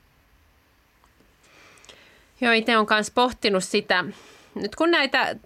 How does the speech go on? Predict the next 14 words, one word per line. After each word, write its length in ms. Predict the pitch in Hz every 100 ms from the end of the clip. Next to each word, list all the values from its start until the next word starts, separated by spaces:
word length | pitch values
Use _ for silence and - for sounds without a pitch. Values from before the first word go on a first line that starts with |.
| -
tunteiden 460 | 220 220 220 214
käsittelyasioita 920 | 196 190 - 190 196 190 214 190 190 185
on 140 | 185
kans 280 | 185 185 -
miettinyt 520 | 202 196 - 185 185
enemmän, 580 | 185 190 185 185 170 185 - - - - -
että 720 | 180 180 _ _ 190 185 156 208 - - - - _ _ _ _ _ _ _ - - _ _ _ _ - - - -
oikeasti, 560 | 240 254 269 285 - 233
että 240 | 220 -
onko 460 | 226 269 311 302 240
sellaisia 640 | 240 226 214 196 - 190 175
ihmisiä 440 | 226 220 208 196
edes 200 | 190 190 -
olemassa, 640 | 302 294 214 208 - 180